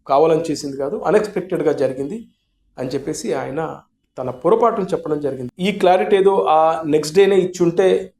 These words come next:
ఇంత ఇష్యూ అయ్యేది కాదు, ఇంత వైరల్ అయ్యేది కాదు, జనాలు అందరూ ఆయన వైపు వేలు చూపించే వాళ్ళు కాదు.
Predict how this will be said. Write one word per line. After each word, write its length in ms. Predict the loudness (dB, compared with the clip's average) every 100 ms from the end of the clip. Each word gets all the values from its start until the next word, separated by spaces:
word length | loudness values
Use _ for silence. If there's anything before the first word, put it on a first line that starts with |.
| _
ఇంత 240 | -10 0 4 4 2 -6
ఇష్యూ 240 | -6 2 6
అయ్యేది 240 | 6 6
కాదు, 220 | 4 4 2
ఇంత 180 | 0
వైరల్ 360 | 0 2 4 6
అయ్యేది 260 | 4 2 2
కాదు, 260 | 0 0 -4 -10 _ _ 2
జనాలు 320 | 4 4 2
అందరూ 400 | 0 2 4 6
ఆయన 200 | 4 4
వైపు 280 | 2 2 0
వేలు 180 | -2 -2
చూపించే 440 | -6 -6 -2 2
వాళ్ళు 180 | 2 0
కాదు. 220 | -4